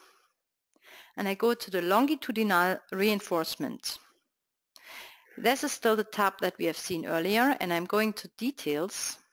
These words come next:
here, the global details of the add-on module,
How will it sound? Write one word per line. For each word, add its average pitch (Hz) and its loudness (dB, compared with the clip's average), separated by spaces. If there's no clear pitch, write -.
here, 190 0
the - -2
global 180 -2
details 202 -4
of - -6
the 160 -4
add-on 185 0
module, 196 2